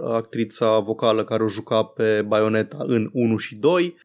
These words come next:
care a publicat niște videouri pe Twitter în care spunea că a primit o ofertă insultătoare de patru mii de dolari pentru a, um,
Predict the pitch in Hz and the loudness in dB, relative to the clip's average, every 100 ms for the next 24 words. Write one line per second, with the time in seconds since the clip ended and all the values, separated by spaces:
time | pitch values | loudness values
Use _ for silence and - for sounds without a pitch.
0 | - 180 175 170 165 139 139 135 139 131 | -2 2 6 6 6 4 4 2 0 -4
1 | - 147 123 127 127 127 123 123 117 - | 0 0 0 -2 -2 2 4 4 2 4
2 | 113 110 196 202 196 160 143 135 131 - | 4 4 0 0 2 2 2 0 0 -2
3 | 156 170 165 151 127 135 131 127 117 131 | 0 0 0 -2 -2 0 2 2 2 0
4 | - 120 123 - 110 113 - 160 165 143 | 0 -4 -2 -2 0 0 2 0 0 0
5 | 120 127 123 120 113 107 104 101 101 98 | -2 -2 -2 -4 -4 -4 -2 0 -2 0
6 | 107 131 147 143 123 123 120 117 110 113 | 0 2 0 0 -2 -2 -2 0 2 2
7 | 110 110 110 - 113 107 104 101 101 | 2 0 -2 -2 0 0 0 -4 -6